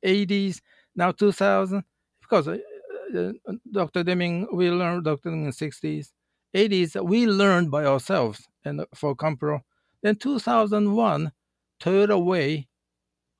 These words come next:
and Mister, Mister Cho just, you know, started to, uh, uh, reinforce that, uh, uh, that kind of, uh, way of thinking. So it's, it's nothing new,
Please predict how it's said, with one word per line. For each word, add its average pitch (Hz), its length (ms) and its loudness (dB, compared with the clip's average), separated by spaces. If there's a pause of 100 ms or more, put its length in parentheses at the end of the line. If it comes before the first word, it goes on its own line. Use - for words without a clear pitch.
(100)
and 160 320 0
Mister, 170 320 -2
Mister 185 320 -2
Cho 175 400 0
just, 160 340 -4
you 156 120 -2
know, 127 160 -2
started 160 540 0
to, 151 440 -4 (240)
uh, 151 100 -2 (100)
uh, 139 320 -4
reinforce 160 580 0
that, 135 240 -4
uh, 139 160 -4 (760)
uh, 127 240 -2 (1300)
that 175 340 -6
kind 165 240 -2
of, 147 140 -4
uh, 143 120 0
way 151 180 2
of 143 180 -2
thinking. 120 420 -4 (400)
So - 100 -2
it's, 208 200 4
it's 196 240 2
nothing 196 500 4
new, 185 440 4